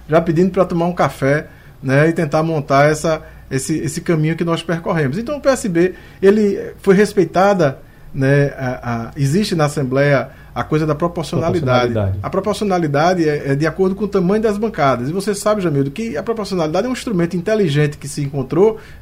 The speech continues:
Speaker 1: pra poder diferenciar os iguais, porque os deputados, por que que um deputado vai pra mesa e o outro não vai? Então, o que diferencia é essa proporcionalidade e ela é aplicada sempre que possível. O P S B,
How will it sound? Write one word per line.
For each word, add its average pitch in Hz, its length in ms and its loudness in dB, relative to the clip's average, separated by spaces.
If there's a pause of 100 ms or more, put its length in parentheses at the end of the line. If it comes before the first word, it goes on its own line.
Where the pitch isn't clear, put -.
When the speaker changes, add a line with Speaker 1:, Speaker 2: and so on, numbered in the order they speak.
(280)
Speaker 1:
pra 196 280 2
poder 226 280 2
diferenciar 254 800 0
os 294 160 -4
iguais, 220 360 2
porque 190 100 -4
os 180 100 0
deputados, 233 560 -2
por 311 160 -6
que 302 100 -4
que 262 100 -6
um 226 40 -2
deputado 170 400 0
vai 156 100 -2
pra 147 140 -2
mesa 147 240 2
e 143 60 2
o 139 40 4
outro 139 200 0
não 135 100 -2
vai? 98 220 -4 (340)
Então, 214 320 -2 (180)
o 180 60 -8
que 226 140 -4
diferencia 226 640 0
é 269 60 0
essa 262 180 -4
proporcionalidade 208 880 -2
e 247 60 0
ela 233 100 0
é 214 40 6
aplicada 185 460 0
sempre 202 320 -4
que - 80 -18
possível. 165 460 0
O 135 40 0
P 185 100 0
S 185 180 -2
B, 180 280 2